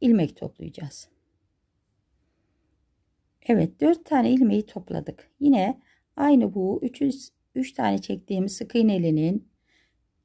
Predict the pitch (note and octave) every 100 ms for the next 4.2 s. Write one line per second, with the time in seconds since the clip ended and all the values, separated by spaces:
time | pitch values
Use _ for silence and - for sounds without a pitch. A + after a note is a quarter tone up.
0 | _ _ _ _ F#3+ F3+ E3+ E3+ F3 F3+
1 | - E3+ F#3+ - - G3 A3+ - E3+ E3
2 | E3+ F#3+ F3 D#3 - F3+ - G3 G3 F#3
3 | F#3 F#3 F#3 - G3 F#3+ - F#3 G3 F#3
4 | F#3+ -